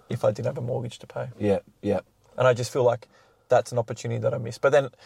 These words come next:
Speaker 1: I guess I look at it the other hand, it's like, I met my partner now and she's fucking amazing. So,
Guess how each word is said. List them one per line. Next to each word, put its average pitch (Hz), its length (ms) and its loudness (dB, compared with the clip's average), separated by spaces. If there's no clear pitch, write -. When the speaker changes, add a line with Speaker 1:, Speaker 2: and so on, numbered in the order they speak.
Speaker 1:
I 123 100 2
guess 123 200 4
I - 80 2
look 127 160 2
at 123 80 2
it - 20 0
the 127 80 6
other 156 80 2
hand, 127 100 0
it's 104 80 -2
like, - 160 -4
I - 80 0
met 120 160 -2
my 113 100 2
partner 117 300 -2
now 117 240 0
and 113 80 -4
she's 113 160 -10
fucking 113 300 -6
amazing. 117 500 -2
So, 117 260 2